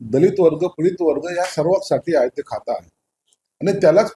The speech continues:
प-, पहिलाच निधी अपुरा पडतो आणि याच्यातून निधी वर्ग करता येत नाही हे मी वारंवार सांगतो, कारण की हे तुम्हाला बंधनकारक आहे.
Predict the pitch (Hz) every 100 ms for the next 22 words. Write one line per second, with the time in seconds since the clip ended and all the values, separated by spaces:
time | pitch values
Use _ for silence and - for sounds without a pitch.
0 | - 165 - 131 135 156 - 202 190 214
1 | 156 151 165 - 117 _ _ _ _ _
2 | _ - 202 220 190 208 226 240 220 151
3 | 135 214 190 151 165 208 - 175 - 190
4 | 185 - 208 214 226 220 180 208 220 226
5 | 170 127 - _ _ _ _ _ _ _
6 | _ _ 165 202 247 208 165 233 233 185
7 | 180 190 240 180 170 233 254 240 247 233
8 | 170